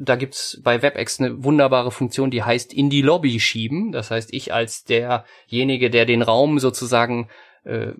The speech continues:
ja, eröffnet hat, kann dann auch Teilnehmer in die Lobby schieben. Dann wird der Prüfling einfach in die Lobby geschoben,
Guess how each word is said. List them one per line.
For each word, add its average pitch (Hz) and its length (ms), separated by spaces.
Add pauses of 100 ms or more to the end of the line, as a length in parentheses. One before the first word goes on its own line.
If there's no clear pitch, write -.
(140)
ja, 117 160
eröffnet - 560
hat, - 180
kann 143 240
dann 127 180
auch 117 160
Teilnehmer 135 460
in 131 100
die 120 100
Lobby 190 280
schieben. 185 300
Dann 127 200
wird 123 400
der 117 100
Prüfling 165 440
einfach 123 240
in 120 160
die 110 80
Lobby 165 260
geschoben, 151 580